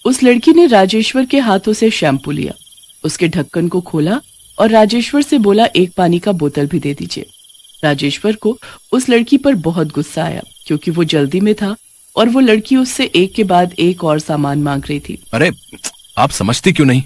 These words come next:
Speaker 2: मुझे देर हो रही है, अब मैं आपको और कुछ नहीं दे सकता हूँ।"
Speaker 1: "प्लीज सिर्फ एक बोतल पानी दे दीजिए, फिर मैं कुछ नहीं मांगूंगी।" राजेश्वर ने एक बोतल पानी लाकर उस लड़की को दिया,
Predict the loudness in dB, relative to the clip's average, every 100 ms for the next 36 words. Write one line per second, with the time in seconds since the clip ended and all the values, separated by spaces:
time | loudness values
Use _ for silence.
0 | -4 -20 -6 0 4 4 4 2 -2 -8
1 | -20 _ -2 2 2 2 2 4 4 2
2 | 2 2 0 -4 -6 -10 -10 -2 2 2
3 | 0 -8 _ -4 -2 0 -2 -2 -2 -4
4 | 0 0 2 0 0 -2 -2 -4 -6 -20
5 | _ 0 0 -2 -6 -4 -4 -4 -10 -12
6 | -16 -18 -20 _ _ _ -2 2 4 2
7 | 2 4 6 4 2 0 -2 0 2 2
8 | 2 0 0 -2 -2 -2 -2 -4 -6 -6
9 | -6 -10